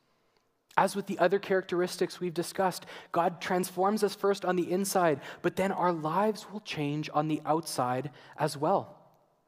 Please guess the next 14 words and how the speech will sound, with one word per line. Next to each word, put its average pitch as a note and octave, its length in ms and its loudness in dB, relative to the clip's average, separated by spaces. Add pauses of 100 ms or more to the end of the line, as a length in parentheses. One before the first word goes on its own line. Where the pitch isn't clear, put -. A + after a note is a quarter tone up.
(360)
And F3 80 4
as F#3 140 2
Christ G3 340 2
followers, F#3+ 460 4
we G3 200 -2
are G3 140 4
called F#3+ 460 2 (280)
to F#3 100 2
live F3+ 280 4 (120)
out F3 340 2 (220)
goodness D#3 720 -4 (360)
in E3 140 2
our F3 80 6
lives D#3+ 520 2